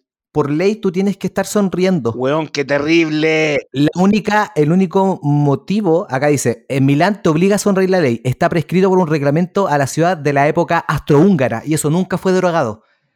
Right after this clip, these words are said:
Speaker 1: Entonces, legalmente, tú tienes que estar sonriendo toda la vida. La única motivo por el cual tú no tienes que sonreír es para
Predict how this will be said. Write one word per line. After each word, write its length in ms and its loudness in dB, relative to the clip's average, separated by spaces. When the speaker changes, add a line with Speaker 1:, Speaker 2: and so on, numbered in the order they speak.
Speaker 1:
Entonces, 400 -2
legalmente, 600 -2
tú 140 -6
tienes 160 -4
que 60 -10
estar 140 -6
sonriendo 440 -2
toda 200 0
la 60 0
vida. 160 0
La 200 2
única 500 0
motivo 500 0
por 140 -2
el 140 -6
cual 200 -4
tú 140 -2
no 160 0
tienes 220 -4
que 100 -8
sonreír 520 -4
es 160 -2
para 800 -2